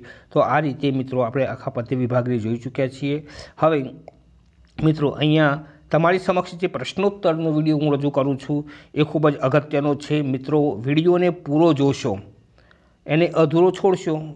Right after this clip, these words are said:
તો એમાં તમને પૂરો ખ્યાલ આવશે નહીં. એટલે મિત્રો અહીંયા જે પ્રશ્નોના જ-, જવાબ છે એ ખૂબ જ અગત્યના છે, પરીક્ષાલક્ષી છે, તો એને ખાસ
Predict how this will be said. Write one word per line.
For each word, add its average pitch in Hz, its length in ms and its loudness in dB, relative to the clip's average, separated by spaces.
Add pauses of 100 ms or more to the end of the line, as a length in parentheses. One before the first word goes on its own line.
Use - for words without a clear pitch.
તો 156 80 0
એમાં 147 600 2 (320)
તમને 156 280 4 (500)
પૂરો 160 220 4
ખ્યાલ 151 380 -2
આવશે 139 380 0
નહીં. 113 360 -2 (260)
એટલે 147 140 2
મિત્રો 147 260 2
અહીંયા 151 440 2
જે 160 180 0
પ્રશ્નોના 147 640 0
જ-, 123 420 -4
જવાબ 131 320 0
છે 127 300 -8 (240)
એ 135 60 -12
ખૂબ 147 340 0
જ 147 140 -2 (680)
અગત્યના 151 560 0
છે, 156 380 -8 (320)
પરીક્ષાલક્ષી 143 840 -2
છે, 151 440 -4 (360)
તો 156 120 2
એને 156 260 2
ખાસ - 640 -4